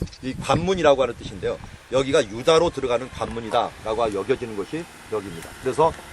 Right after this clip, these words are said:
나중에 이사야서에 보면, 블레-, 이 아-, 아수르 왕이 쳐들어올 때 보면은 그 어귀를 지나서라고 하는 말인데, 여기가 어귀를 지나서, 북이스라엘 지나서 이제 남유다로 간다라고 할 때 그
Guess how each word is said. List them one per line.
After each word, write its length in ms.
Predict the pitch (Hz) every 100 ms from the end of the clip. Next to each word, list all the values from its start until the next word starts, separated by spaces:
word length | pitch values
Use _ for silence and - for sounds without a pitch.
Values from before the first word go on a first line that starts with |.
| -
나중에 320 | 123 135 160
이사야서에 640 | 131 113 151 160 151 156 135
보면, 340 | 117 156 113 - - - - - 131
블레-, 220 | 147 147 131
이 260 | 127 120 107
아-, 200 | 131 147 - 120
아수르 340 | 135 - 196
왕이 280 | 165 147 151
쳐들어올 420 | 139 - 180 120 117
때 180 | 135 110
보면은 400 | 117 110 139 196 - - - -
그 140 | 160
어귀를 460 | 110 131 147 196 190
지나서라고 800 | 147 127 139 117 98 90 120 120
하는 140 | 107
말인데, 420 | 98 92 104 185 - - -
여기가 380 | 110 107 143 135
어귀를 320 | 120 120 143
지나서, 420 | 139 120 110 147 143 - -
북이스라엘 500 | 151 160 143 151 135
지나서 280 | 123 107
이제 180 | 90 117
남유다로 540 | 110 127 151 120 131 107
간다라고 760 | 101 131 104 - - 110 113
할 100 | 95
때 120 | -
그 200 | - 120